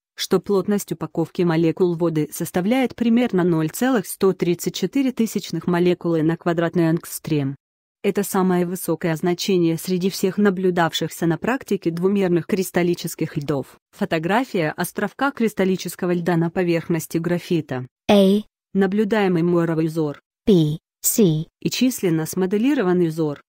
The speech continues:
Speaker 2: D. Xinjiang et al. Physical Review Letters.
Speaker 1: Две тысячи восемнадцать поделиться.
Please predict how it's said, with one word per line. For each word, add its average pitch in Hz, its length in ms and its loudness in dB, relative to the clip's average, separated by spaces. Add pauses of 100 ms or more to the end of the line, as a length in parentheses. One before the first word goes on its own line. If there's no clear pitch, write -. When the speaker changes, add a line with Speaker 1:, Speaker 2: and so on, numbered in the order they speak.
(160)
Speaker 2:
D. 165 360 4 (280)
Xinjiang 190 720 4
et - 140 -2
al. 160 320 2 (720)
Physical 233 440 4
Review 208 380 6
Letters. 170 480 2 (280)
Speaker 1:
Две 190 240 0
тысячи 202 420 -4
восемнадцать 170 720 -2
поделиться. 160 680 -2